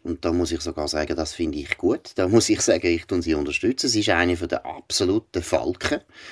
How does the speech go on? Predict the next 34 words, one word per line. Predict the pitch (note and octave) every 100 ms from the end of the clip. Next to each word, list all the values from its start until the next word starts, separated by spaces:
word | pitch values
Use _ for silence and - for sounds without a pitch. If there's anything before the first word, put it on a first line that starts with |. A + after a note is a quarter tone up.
| - -
was | G#2+ G#2 - - - - _ -
Russland | F#2+ G2+ A2+ A2+
betrifft, | A2+ - G#2+ C#3+ -
oder? | G2 A2 G2
Äh, | D#2
ihr | G#2 G2
kann's | E2 E2+
nicht, | F2 G#2+ - -
äh, | -
ihr | A#2 A2+
kann's | - F#2
nicht | G#2 A#2+
brutal | - A2+ - C#2+ G2+ G#2
genug | - G#2 C3 - - -
zu | - D3 B2+
und | A#2+
her | A2+ A2
gehen. | A#2 B2+
Also | B2+ F2 D#2+
sie | F2
ist | F2 -
dafür, | E2 D#2+
dass | D#2 D2
die | D#2+
Deutschen | - F2 - E2
aufrüsten, | A2 G2+ G2+ - F#2
sie | -
ist | D#2 -
dafür, | D2+ D2
dass | D2
die | E2 -
Deutschen | D#2+ D#2 D2+
Waffen | D#2 G2 F#2
liefern, | F2 F2 F2+